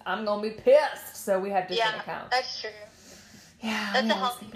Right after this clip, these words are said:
Speaker 2: marriage right
Speaker 1: That's
Speaker 2: there.
Speaker 1: it. See, right, right. Competition. And anytime we go
Speaker 2: Mm-hmm.
Speaker 1: together, we, like, argue about who's getting the points. <laughs>
Speaker 2: Mm. Oh,
Speaker 1: So
Speaker 2: yeah, that's,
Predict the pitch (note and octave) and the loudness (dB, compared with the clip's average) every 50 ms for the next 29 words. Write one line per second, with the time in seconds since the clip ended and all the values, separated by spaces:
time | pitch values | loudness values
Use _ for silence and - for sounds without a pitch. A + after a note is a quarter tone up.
0 | G#3 G3+ G3+ G3 G3 G3 - - G#3+ G3+ G3 C4 D4 D4+ D#4 F#4 F#4 F4+ A#3 B3 | -6 -4 -4 -2 -4 -4 -6 -6 -6 -2 0 0 0 0 0 0 0 0 -2 -4
1 | - - D4 C#4+ D4 D4+ D4+ - G#3+ A#3 A#3 B3 D4+ D4+ - A#3+ B3 B3+ - - | -6 -8 -6 -6 -6 -8 -8 -4 0 0 0 0 0 -2 -2 0 0 0 -2 -4
2 | - B3+ B3 B3 - - A#3+ A3 A3 - G3 E3+ E3 E3+ - A#3 A3+ G#3 A#3 A#3+ | -4 -6 -6 -6 -6 -6 -6 -6 -6 -6 -8 -8 -8 -6 -4 -2 -2 0 -2 -2
3 | C#4+ C#4+ - D#4 C#4 B3+ B3 A3+ G3 G#3+ G#3+ G#3+ G3+ F#3+ F#3 F#3 F3+ F3+ F#3 G#3+ | -4 -4 -2 -2 -2 0 0 0 2 2 2 2 0 0 0 0 0 2 0 0
4 | A#3 B3 C4 C4 B3+ A3 G#3+ G#3 G#3 G3+ F#3 F3+ F3+ F3 - - - F#3+ F#3 F#3 | 0 0 -2 -2 -2 -2 -4 -4 -2 0 0 0 -2 -4 -8 -6 -2 0 0 0
5 | F#3 G3 G3 F#3 F3+ F3+ F3+ F#3 F#3 F#3+ F3+ F3 F3+ - F3 F3 E3 E3 D#3+ - | -2 -2 -2 -2 0 -2 -2 -4 -4 -4 -4 -4 -4 -8 -10 -10 -10 -12 -14 -12
6 | - - - - - - - - - - G3+ - - - - - - A#3+ - - | -12 -12 -12 -14 -16 -18 -20 -18 -16 -16 -16 -16 -18 -16 -4 0 0 2 4 6
7 | D#4+ - - - - - - - - - - - - - - B3+ C#4+ D4 C#4 C4+ | 4 4 4 2 -4 -14 -16 -18 -18 -20 -20 -20 -10 -2 0 0 2 2 2 2
8 | C4+ C4 B3+ B3+ B3 B3 A#3+ - - | 2 2 2 2 0 0 -2 -4 -6